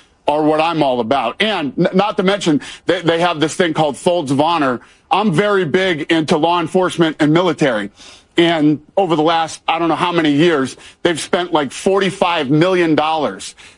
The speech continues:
taking care of, uh, you know, these servicemen and first responders who have died, taking care of their families,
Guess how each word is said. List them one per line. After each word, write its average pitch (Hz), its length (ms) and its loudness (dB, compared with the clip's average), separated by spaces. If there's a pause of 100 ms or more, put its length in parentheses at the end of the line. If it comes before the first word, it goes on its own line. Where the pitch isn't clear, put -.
(100)
taking 175 340 0
care 170 420 0
of, 147 380 0
uh, 135 440 0 (280)
you 156 80 4
know, 127 380 0 (260)
these 139 460 0
servicemen 165 680 0
and 139 260 -2
first 175 280 -2
responders 156 520 -2
who 143 120 2
have 127 120 -2
died, 143 340 0 (180)
taking 170 320 0
care 185 180 2
of 160 120 -2
their 147 100 0
families, 156 560 0